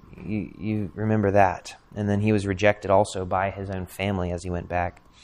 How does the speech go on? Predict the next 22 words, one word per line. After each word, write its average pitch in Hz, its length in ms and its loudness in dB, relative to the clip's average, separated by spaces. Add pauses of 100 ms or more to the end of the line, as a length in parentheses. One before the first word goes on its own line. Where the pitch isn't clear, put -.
(680)
Uh, 98 120 0
David 113 280 6
was 117 140 4
the 117 60 0
victorious 117 480 2
king, 135 440 2
and 110 400 6
he 117 300 2
ruled 123 600 8
well 110 560 8
in 120 240 2
giving 113 320 4
victory 123 400 2
to 123 200 0
the 104 100 2
nation, 123 680 2 (160)
but 107 160 6
Christ 110 320 4
did 90 140 -2
it 87 100 -2
in 95 140 -6
the, 90 180 -2